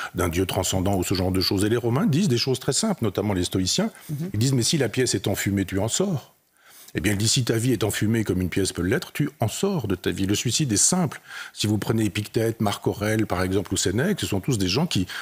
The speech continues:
Speaker 1: qui pensent simplement la question du suicide et
Speaker 2: Et
Speaker 1: pas
Speaker 2: qui
Speaker 1: en termes
Speaker 2: décident de leur fin de vie.
Speaker 1: C'est ça, c'est-à-dire qu'il n'y a pas, euh, l'alternative, c'est pas Bentham ou, euh, Kant, c'est-à-dire les utilitaristes ou, euh, les, les chrétiens, mais c'est la possibilité de mourir en romain, c'est-à-dire de dire, « Je,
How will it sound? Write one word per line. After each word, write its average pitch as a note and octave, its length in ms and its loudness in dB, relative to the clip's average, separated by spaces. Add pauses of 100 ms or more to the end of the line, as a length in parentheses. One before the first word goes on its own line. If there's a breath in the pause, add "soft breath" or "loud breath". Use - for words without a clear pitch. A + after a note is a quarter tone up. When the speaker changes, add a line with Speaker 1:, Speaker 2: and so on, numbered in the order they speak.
(160 loud breath)
Speaker 1:
qui - 80 0
pensent A#2 280 0
simplement G#3+ 540 2
la A2+ 100 2
question G#2+ 520 0
du F#2 160 0
suicide F#2+ 400 0
et F2 100 2
Speaker 2:
Et - 20 -2
Speaker 1:
pas B2+ 100 2
Speaker 2:
qui C#3 40 2
Speaker 1:
en A#2 120 4
termes G#3+ 200 2
Speaker 2:
décident D3+ 180 0
de F#3+ 100 2
leur D#3+ 180 -2
fin D3+ 160 -6
de G3 80 -4
vie. F3 160 -4
Speaker 1:
C'est D#3 80 2
ça, F3 140 4
c'est-à-dire C#3 300 2
qu'il B2 160 2
n'y G#2+ 80 2
a G2+ 60 0
pas, B2+ 300 2
euh, G2 340 2
l'alternative, A2 600 0
c'est F#2 100 -2
pas F2 120 -2
Bentham G#2 480 0 (380 loud breath)
ou, A2+ 200 2 (100)
euh, F2+ 160 2
Kant, F#3+ 240 0 (220)
c'est-à-dire F2+ 320 0
les G2+ 160 2
utilitaristes G2 680 0
ou, G#2+ 300 2
euh, E2+ 80 -2
les, E2 220 -2
les E2+ 100 -2
chrétiens, F#3+ 400 0 (200)
mais C3+ 200 0
c'est C#3 140 0
la A#2 100 2
possibilité G#2 720 0 (300 loud breath)
de F#2 100 2
mourir G#2+ 320 2
en A2 40 -2
romain, E3 280 2
c'est-à-dire G#2+ 320 0
de G2 80 0
dire, « A2 260 0
Je, G#2 240 2